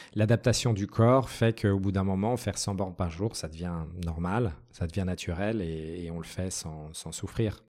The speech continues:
Je me souviens de l'arrivée aussi sur le plateau tibétain. C'était un jour où il faisait super beau et j'ai quitté un village en fait et il avait neigé, donc je roulais sur la neige. La route était complètement blanche,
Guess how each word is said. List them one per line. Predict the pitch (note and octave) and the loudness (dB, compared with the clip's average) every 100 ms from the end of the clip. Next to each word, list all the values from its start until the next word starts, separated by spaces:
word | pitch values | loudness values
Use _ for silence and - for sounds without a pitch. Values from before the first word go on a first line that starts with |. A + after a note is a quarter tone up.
| _ _ _ _ _ _ _ | _ _ _ _ _ _ _
Je | F2 | -4
me | G2+ | -2
souviens | - A2 C3 | 2 2 4
de | G#2 | 6
l'arrivée | G#2 A#2+ A#2+ A2 B2 A#2+ - | 8 8 6 6 4 2 -4
aussi | G2+ - A2+ | -4 -2 -2
sur | - G2 | 0 0
le | |
plateau | - G#2+ A2 | 0 0 -2
tibétain. | - F#2+ F#2+ G2+ C3 - - | -2 -4 -4 -2 -4 -6 -16
C'était | - G#2 | -6 0
un | G2+ | 0
jour | G2 A2+ | 2 0
où | G2 | 0
il | F2 | -4
faisait | E2 | -4
super | F2 - C3 A2+ | -6 -2 0 2
beau | G2+ B2 - _ _ | 0 -2 -4 _ _
et | - | -8
j'ai | F#2 F#2 | -4 -4
quitté | - B2 C#3 | -4 0 4
un | A#2 | 4
village | G2+ G#2 G#2+ A#2 | 4 4 4 4
en | G2 | 2
fait | E2+ G#2 A2+ - | 0 -2 -2 -4
et | F2 E2 D#2+ D#2 D#2 D2+ D2+ D2+ | -4 -2 -2 -4 -6 -6 -8 -10
il | E2 E2 E2 E2+ | -10 -10 -8 -4
avait | F2 G#2+ | 0 2
neigé, | A#2 F2+ F#2+ C#3 | 2 2 2 0
donc | G2 E2+ | -2 -4
je | F2 - | -4 -4
roulais | A2 A2+ | 0 0
sur | A#2 G2 | 0 0
la | F#2+ | 0
neige. | F2+ B2 F#2+ | 0 -2 -2
La | E2 | -2
route | C3+ C#3 | 0 0
était | F2 | -4
complètement | - B2+ C#3 - G#2+ | -6 -2 -2 0 0
blanche, | F#2 G#2+ D#3 - | 2 0 0 -6